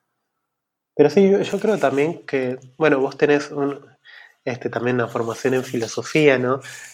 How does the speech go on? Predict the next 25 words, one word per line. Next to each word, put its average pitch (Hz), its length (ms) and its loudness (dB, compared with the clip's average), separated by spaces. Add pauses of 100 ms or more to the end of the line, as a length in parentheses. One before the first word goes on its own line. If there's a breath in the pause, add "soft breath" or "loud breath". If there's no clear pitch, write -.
(120)
Este, 117 400 -4
lo, 120 240 -2
lo, 127 220 -6
lo 120 100 -6
hablamos 123 420 -4
antes. 123 460 -6
Eh, 113 600 -4 (480 soft breath)
creo 226 200 4
que 196 60 4
también, 143 380 4
o 139 60 2
sea, 131 520 -2
está 143 360 0
algo 151 500 4
que 113 920 -6 (560)
yo, 131 180 -8
por 131 120 -4
lo 123 100 -2
menos 135 280 -4
en 123 120 -4
la 117 80 -8
gente 139 360 -6
que 117 140 -8
conozco, 127 500 -4
¿no? 143 360 -2